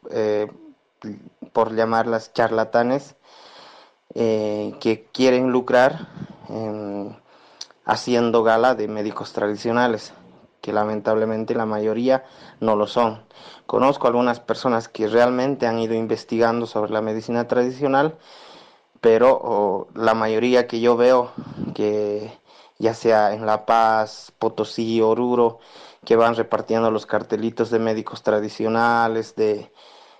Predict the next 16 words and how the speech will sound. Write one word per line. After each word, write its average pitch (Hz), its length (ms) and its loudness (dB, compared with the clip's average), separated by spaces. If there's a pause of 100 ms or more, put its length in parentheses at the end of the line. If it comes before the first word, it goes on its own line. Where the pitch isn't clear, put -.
(120)
eh, 104 720 -4
chamanes 113 960 0
y, 107 360 -10 (220)
y 113 80 -6
todo 117 200 4
ese, 117 220 -6 (140)
ese 123 180 -8
tipo 120 280 0
de 120 100 2
cosas, 135 440 -2 (540)
eh, 113 220 2
son 120 280 0
charlatanes 113 680 0
para 107 200 -2
mí. 107 220 -6 (1300)
Eh, 107 400 -2